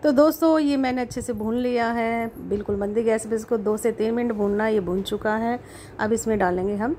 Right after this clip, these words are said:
चीनी, आप चाहे तो शक्कर भी डाल सकते हैं, बूरा भी डाल सकते हो। इसके बाद हम डालेंगे दूध,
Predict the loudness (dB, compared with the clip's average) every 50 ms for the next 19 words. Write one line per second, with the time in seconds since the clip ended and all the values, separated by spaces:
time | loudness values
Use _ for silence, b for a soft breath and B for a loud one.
0 | -6 -12 -6 -2 0 0 2 0 0 -2 -4 -6 B B B B B 0 0 0
1 | 2 2 0 0 0 0 0 -2 -2 -2 0 -2 0 0 2 2 2 0 0 -2
2 | -4 -6 -6 -6 -6 -4 -2 -2 -4 -4 -8 -16 -20 -20 -16 -14 -8 -4 -2 0
3 | 2 2 2 2 2 2 2 0 -2 -4 -8 -8 -8 -6 -6 -6 -6 -6 -10 -14
4 | -20 -20 -20 -20 -20 -14 -12 -12 -10 -10 -12 -12 -10 -10 -10 -10 -6 -6 -4 2
5 | 4 4 6 6 4 4 2 0 0 2 2 2 2 0 -2 -2 -2 -2 -2 -4
6 | -6 -10 B B B B B B B B B B B B -16 -12 -2 0 2 4
7 | 4 2 0